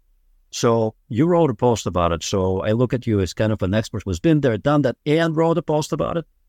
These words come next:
So can you talk about the whole, like, how do you manage the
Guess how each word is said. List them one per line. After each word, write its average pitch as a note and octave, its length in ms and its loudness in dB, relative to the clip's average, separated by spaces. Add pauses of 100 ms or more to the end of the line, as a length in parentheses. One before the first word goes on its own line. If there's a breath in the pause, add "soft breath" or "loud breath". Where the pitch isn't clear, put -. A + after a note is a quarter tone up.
(160)
So A#2+ 260 0
can D3 160 2
you G3+ 80 0
talk F3 300 0
about C3 340 2
the A#2 100 -2
whole, B2 400 -2
like, F#2 160 -8
how D3+ 100 0
do G3 80 2
you F3 100 4
manage A#2+ 400 -2
the F2 120 -6